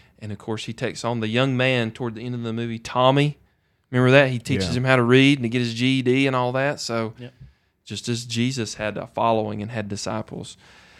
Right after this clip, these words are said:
Speaker 1: Um, he has a conflict with the power structure.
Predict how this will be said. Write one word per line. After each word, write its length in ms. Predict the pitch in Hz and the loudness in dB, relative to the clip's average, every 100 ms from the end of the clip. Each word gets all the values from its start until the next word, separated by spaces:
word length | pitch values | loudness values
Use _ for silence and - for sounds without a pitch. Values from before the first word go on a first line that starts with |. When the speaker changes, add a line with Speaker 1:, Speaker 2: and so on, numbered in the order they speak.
| - _ - | -20 _ 2
Speaker 1:
Um, 420 | 123 120 107 98 _ _ _ _ _ _ _ _ _ _ _ _ _ _ _ | 6 6 4 -2 _ _ _ _ _ _ _ _ _ _ _ _ _ _ _
he 140 | 127 123 | -2 2
has 160 | 131 | 2
a 40 | 127 | 0
conflict 720 | - 131 143 - 120 107 - | 2 4 4 2 0 0 -4
with 240 | 127 117 117 | -4 -4 -2
the 100 | 120 | -2
power 320 | - 147 127 | 0 2 0
structure. 640 | - 98 - - 90 73 | -2 -6 -6 -6 -8 -8